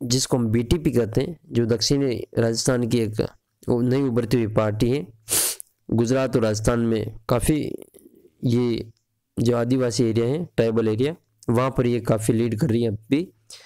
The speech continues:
तो ये बीटीपी है, उसके संस्थापक सदस्यों में से एक कौन थे? देखो, अ, छोटू भाई असावा, अ, गोवर्धन, अ, जड़फिया, हार्दिक पटेल, चिमन भाई मेहता। तो जो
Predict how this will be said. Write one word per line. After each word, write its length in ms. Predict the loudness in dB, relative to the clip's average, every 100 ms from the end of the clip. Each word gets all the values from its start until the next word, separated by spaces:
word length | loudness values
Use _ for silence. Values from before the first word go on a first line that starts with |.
| -20 -20 -4
तो 80 | -2
ये 200 | 2 0
बीटीपी 580 | 0 0 0 0 0 2
है, 140 | -2
उसके 300 | -2 -4 0
संस्थापक 540 | 0 0 0 0 0 0
सदस्यों 420 | 0 0 0 0
में 80 | 2
से 200 | 0 0
एक 200 | 0 -2 -2
कौन 240 | 0 0
थे? 240 | -2 -2 -6 _ _ -20 -20 -20 -20 -20 _
देखो, 280 | -2 2 0
अ, 380 | 0 0 0 0
छोटू 340 | 0 0 2
भाई 200 | 0 0
असावा, 360 | -2 0 0 0 -4 _ _ -20 -20 _ _ _ _
अ, 40 | 0 2 0 0
गोवर्धन, 440 | 0 0 0 0 -2
अ, 480 | -4 -2 0 0 -4 -8 -12 -6
जड़फिया, 580 | 0 0 0 -2 -2 -2 -12 -20 -6
हार्दिक 400 | -2 0 0 0
पटेल, 320 | 0 0 -2 -8 _ _ _
चिमन 180 | 0 0
भाई 220 | 2 0
मेहता। 480 | 0 0 -2 -4 -8 _ _ _ _ _ _ _ _ _ _ -20 -20 _ -20 -6 -2
तो 100 | 0
जो 380 | 2 0 -4